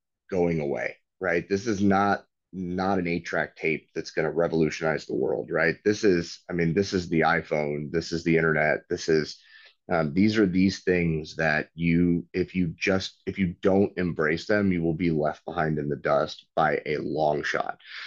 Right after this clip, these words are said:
Um, I can tell you that our senior leaders are all taking, you know, advanced classes, you know, provided by the Harvards and the Penns and the Stanfords of the world in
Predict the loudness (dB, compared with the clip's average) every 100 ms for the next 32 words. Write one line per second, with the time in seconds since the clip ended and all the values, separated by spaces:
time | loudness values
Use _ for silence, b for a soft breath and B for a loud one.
0 | B B 0 2 2 0 -2 -2 0 2
1 | 4 6 4 2 -2 -2 0 2 4 2
2 | 2 0 -4 -10 _ _ _ -2 0 2
3 | 4 2 2 0 0 0 -2 0 -4 -8
4 | b b -6 -4 -2 -4 -6 -2 0 2
5 | 0 -4 -4 0 0 -2 -4 -6 -6 -12
6 | -14 _ -4 -4 -2 0 0 0 -2 -2
7 | -4 -2 -2 0 0 0 -4 -4 -8 -4
8 | -4 -4 -2 0 0 0 -2 -2 0 0
9 | 0 0 0 -2 2 4 4 2 -2 -6
10 | B B B 0 2 2